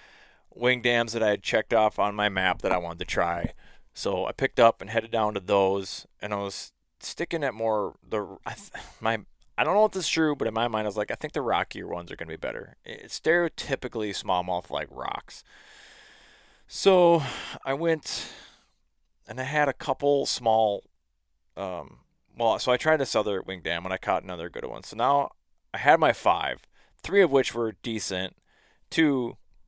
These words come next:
had to go. Legal fish, but s-, too small. They had to go. Um, and on the river here, uh, in this stretch,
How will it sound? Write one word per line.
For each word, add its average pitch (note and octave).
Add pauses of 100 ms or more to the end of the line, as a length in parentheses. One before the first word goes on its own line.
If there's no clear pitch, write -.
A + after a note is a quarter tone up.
(880)
had G#2+
to F#2
go. - (320)
Legal D#3+
fish, A#2
but F#2 (400)
s-, - (360)
too B2+
small. - (1120)
They G#2+
had F#2+
to C#2+
go. - (840)
Um, F2 (160)
and A#2+
on C#3+
the B2+
river A#2
here, G2 (240)
uh, F2+
in G#2
this A2+
stretch, -